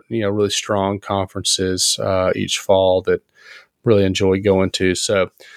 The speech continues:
again, whether it's shishmed, the Mayo Clinic, H C I C, if you got any questions, let us know. We, we'd be happy to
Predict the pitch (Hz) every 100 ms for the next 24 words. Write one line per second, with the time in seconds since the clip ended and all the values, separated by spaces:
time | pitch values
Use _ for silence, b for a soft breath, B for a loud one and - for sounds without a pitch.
0 | B 156 143 151 135 139 151 139 - 165
1 | - 156 143 139 127 131 127 - 143 135
2 | 131 127 143 123 - 139 123 113 - 127
3 | 117 110 120 123 110 110 110 101 - 101
4 | 107 104 101 - 104 98 101 98 98 104
5 | 98 101 98 98 - 101 98 92